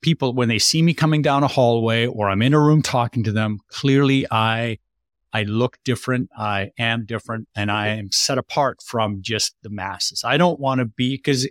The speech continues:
'cause we had this talk about lab coats earlier, and it's, you know, if I'm not wearing a lab coat, how does the individual know that I'm a doctor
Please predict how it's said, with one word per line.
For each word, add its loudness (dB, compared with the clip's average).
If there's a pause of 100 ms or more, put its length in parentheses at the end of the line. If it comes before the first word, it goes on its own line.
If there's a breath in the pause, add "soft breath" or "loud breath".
'cause 0
we 2
had 0
this -2 (180)
talk 0
about -4
lab -4
coats -12
earlier, -6
and -4
it's, -4
you -2
know, 0
if -6
I'm 0
not 0
wearing 2
a 2
lab -4
coat, -2
how -2
does -2
the -4
individual -2
know -2
that -2
I'm -2
a -4
doctor -8